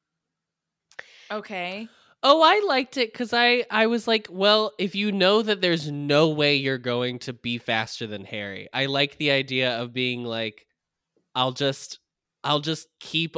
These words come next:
Speaker 2: like, instead of, like, trying to do it all by myself, like, I'll just, like, I don't know. I, I thought it was fun. I thought it was fun.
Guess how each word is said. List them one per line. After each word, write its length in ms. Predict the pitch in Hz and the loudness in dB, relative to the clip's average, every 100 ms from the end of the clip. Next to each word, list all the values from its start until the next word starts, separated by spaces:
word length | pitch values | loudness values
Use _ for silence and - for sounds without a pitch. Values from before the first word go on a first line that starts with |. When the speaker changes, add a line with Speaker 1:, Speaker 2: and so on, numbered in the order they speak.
| - | -6
Speaker 2:
like, 320 | 147 147 151 - | 0 0 0 -6
instead 380 | 139 143 160 156 | -6 -4 -2 0
of, 140 | 147 | 0
like, 260 | 147 131 - | -2 -4 -4
trying 420 | - 131 135 135 | -2 0 0 -4
to 100 | 131 | -8
do 240 | 123 127 | -6 -4
it 120 | 123 | -2
all 180 | 117 113 | -2 -4
by 160 | 110 117 | -4 -6
myself, 460 | 110 107 123 107 107 | -8 -8 -8 -8 -10
like, 140 | 101 | -8
I'll 140 | 107 | -8
just, 260 | 104 110 - | -8 -12 -10
like, 260 | 110 104 _ _ _ _ _ _ _ _ _ | -12 -12 _ _ _ _ _ _ _ _ _
I 80 | 117 | -12
don't 120 | 127 | -10
know. 120 | 113 104 | -8 -4
I, 220 | 160 196 - | -2 -2 -2
I 240 | 160 202 | 0 2
thought 160 | 240 214 | 2 2
it 40 | |
was 200 | 151 - | 0 -4
fun. 320 | 120 107 107 107 | -8 -8 -10 -16
I 120 | 117 | -14
thought 160 | 117 | -14
it 20 | 104 | -16
was 140 | - | -18
fun. 220 | 104 147 | -20 -20